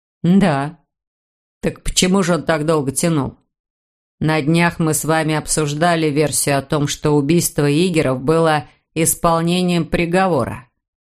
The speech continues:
что они были втянуты в какой-то криминал. Если бы они находились в поле зрения федералов, ну, под следствием или под наблюдением, можно предположить, что федералы объявились бы на месте преступления первыми.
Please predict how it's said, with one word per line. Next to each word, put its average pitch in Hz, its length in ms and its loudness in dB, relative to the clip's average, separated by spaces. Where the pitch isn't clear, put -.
что - 280 -2
они 165 200 -2
были 160 260 0
втянуты 147 640 -2
в - 80 -8
какой-то 147 460 -2
криминал. 165 680 0
Если 151 220 0
бы 143 120 0
они 170 220 0
находились 165 680 0
в - 60 -18
поле 175 260 2
зрения 160 400 2
федералов, 147 760 0
ну, 160 380 -2
под 180 140 -2
следствием 170 720 2
или 160 80 0
под 156 180 0
наблюдением, 156 840 0
можно 180 580 0
предположить, 170 800 0
что - 200 0
федералы 160 600 2
объявились 151 560 0
бы 180 120 0
на 160 140 0
месте 151 340 -2
преступления 170 720 0
первыми. 160 720 -2